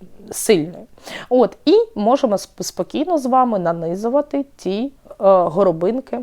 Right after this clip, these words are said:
на нитку. Нанизувати і промовляти, або думати, або візуалізувати, що саме ми з вами захищаємо. Чи ми захищаємо з вами будинок? Чи ми захищаємо з вами, е, свій, своє сімейне гніздо,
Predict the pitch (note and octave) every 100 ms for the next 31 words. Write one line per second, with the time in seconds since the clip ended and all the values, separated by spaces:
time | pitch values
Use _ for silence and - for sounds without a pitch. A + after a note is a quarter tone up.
0 | - _ E3+ F#3 G#3+ D#3 - - G3+ _
1 | - - - F#3 G3+ C4+ D#4+ D#4+ D#4+ C#4+
2 | - C#4+ F4 D4 B3+ A3 F3 D#3+ D#3 -
3 | - - G3+ G#3 B3 D#3 F#3 D#3 C#3+ C#3+
4 | - - F#3 F3 C4+ G#3 F3+ F#3 F3 E3+
5 | E3+ D#3 D#3+ E3 - - C4+ B3+ D4 F4
6 | G3+ G3 F#3+ F#3+ F#3 F3 - F3+ - -
7 | - G#3+ - - - - - - A#3 F#4
8 | D#4+ - A3+ - A#3+ A#3+ A3 E3+ G3+ G#3+
9 | F#3 E3+ D#3 D#3 - - - _ _ -
10 | - - - - - G#3 D4 D4 - A3
11 | - A#3+ C4 B3 F#3+ F3 G#3 A#3 A#3 A#3
12 | - G3+ G3+ G3+ F#3 A3 A#3+ G#3 - F#3
13 | F#3 G#3 A3+ A#3+ - F3 E3 G#3 G3 C#3+
14 | F3+ G3 E3 D#3 D#3